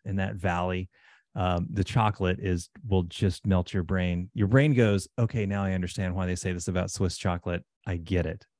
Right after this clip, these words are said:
This is what chocolate is supposed to taste like." Yes, it is that good. But in Lauterbrunnen, the, the valleys, um, it's a, it's a major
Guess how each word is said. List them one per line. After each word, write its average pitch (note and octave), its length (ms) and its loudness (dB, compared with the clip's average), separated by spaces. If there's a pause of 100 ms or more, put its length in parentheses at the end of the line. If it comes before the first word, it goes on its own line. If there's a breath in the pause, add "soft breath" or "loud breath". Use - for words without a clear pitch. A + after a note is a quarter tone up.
(120)
This G#2 200 2
is G#2+ 140 0
what G2+ 140 4
chocolate G2+ 400 2
is A2+ 100 2
supposed G2+ 400 2
to - 60 -6
taste G2 320 -4
like." F2 240 -6
Yes, G2 280 2
it A#2 200 -2
is B2+ 260 6
that A2 180 2
good. F#2 280 0 (580 loud breath)
But D3+ 140 6
in E3+ 160 6
Lauterbrunnen, C3+ 760 4
the, G#2 400 2
the G2+ 100 -2
valleys, B2 600 -2 (140)
um, G2+ 560 2 (320)
it's A#2 200 2
a, A2 180 6
it's G#2 140 2
a A2+ 40 4
major A#2 680 2